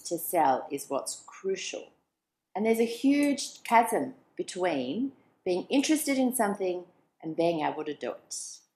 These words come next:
So I have a great passion for, um, quantum physics and a whole bunch of engineering topics,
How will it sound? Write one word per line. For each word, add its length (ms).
So 80
I 80
have 140
a 40
great 440
passion 380
for, 400
um, 240
quantum 400
physics 640
and 120
a 40
whole 160
bunch 260
of 80
engineering 500
topics, 340